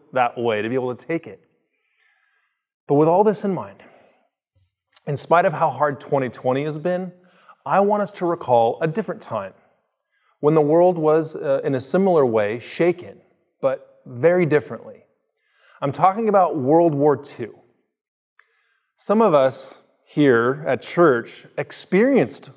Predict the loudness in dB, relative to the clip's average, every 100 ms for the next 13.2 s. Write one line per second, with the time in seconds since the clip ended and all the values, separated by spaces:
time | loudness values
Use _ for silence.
0 | -2 4 4 4 2 0 -2 -6 -8 -4
1 | 2 4 4 2 0 -2 -4 -6 -6 -12
2 | -12 _ -20 -4 2 4 4 4 4 2
3 | 0 0 0 2 2 4 4 6 4 4
4 | 4 4 4 0 -2 -4 -4 2 4 4
5 | 2 2 4 4 2 0 -2 2 2 2
6 | 2 2 2 2 -2 -18 _ _ -10 -10
7 | 0 0 2 0 0 -2 0 2 4 2
8 | 0 0 2 4 2 0 -6 -10 _ _
9 | _ _ _ _ -4 2 4 4 4 4
10 | 4 4 4 4 2 2 2 2 -2 -14
11 | _ _ _ _ _ _ 4 4 4 0
12 | 2 4 4 4 0 -8 -6 0 4 4
13 | 4 -2